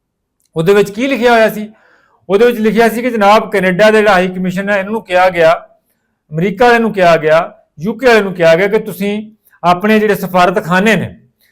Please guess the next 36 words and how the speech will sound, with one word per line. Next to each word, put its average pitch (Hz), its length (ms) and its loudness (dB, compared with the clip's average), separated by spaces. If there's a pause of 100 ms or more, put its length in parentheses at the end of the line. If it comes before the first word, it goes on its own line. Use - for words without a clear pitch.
(140)
ਮੈਂ 185 120 0
ਪਹਿਲੇ 240 280 2
ਹੀ 277 40 -4
ਕਹਿੰਦਾ 247 260 -2
ਇਹ 247 140 2
ਜਿਹੜੇ 226 160 0
ਸਫਾਰਤਖਾਨੇ 190 720 -2
ਨੇ 240 100 -2
ਹਿੰਦੁਸਤਾਨ 175 540 -4
ਦੇ, 202 200 -4
ਸਫਾਰਤਖਾਨੇ 190 680 -4
ਨਹੀਂ 220 120 -8
ਬਲਕਿ 202 280 -4
ਇਹ 196 140 -2
ਟੈਰਰਿਸਤਾਨ 185 680 -2
ਨੇ, 226 140 -10 (600)
ਇਹ 202 260 0
ਟੈਰਰਖਾਨੇ 208 680 0
ਨੇ, 214 300 -8 (260)
ਇਹ 196 160 2
ਜਨਾਬ 190 360 0
ਜਿਹੜੇ 185 200 -2
ਜਸੂਸੀਆਂ 196 580 -4
ਦੇ 208 120 0
ਅੱਡੇ 123 220 -6
ਨੇ। 98 120 -18 (720)
ਤੇ 220 100 -2
ਉਹਨਾਂ 269 280 2
ਨੇ 240 160 0
ਕਿਹਾ 226 260 2
ਗਿਆ 208 240 2
ਜੀ 226 140 -10
ਕਿ 247 140 -4
ਇੱਥੇ 226 140 -4
ਤੁਸੀਂ 196 260 -12
ਜਿਹੜਾ 196 400 0